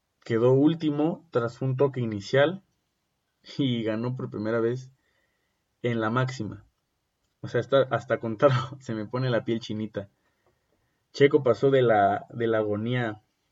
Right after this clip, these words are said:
al éxtasis, a la emoción en, en las ochenta y siete vueltas. Y ahora el mexicano está más vivo que nunca en sus once temporadas en la categoría.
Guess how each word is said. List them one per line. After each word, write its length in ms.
al 160
éxtasis, 640
a 60
la 100
emoción 600
en, 400
en 140
las 160
ochenta 360
y 60
siete 240
vueltas. 540
Y 180
ahora 220
el 60
mexicano 460
está 180
más 200
vivo 220
que 100
nunca 260
en 60
sus 200
once 220
temporadas 540
en 80
la 120
categoría. 580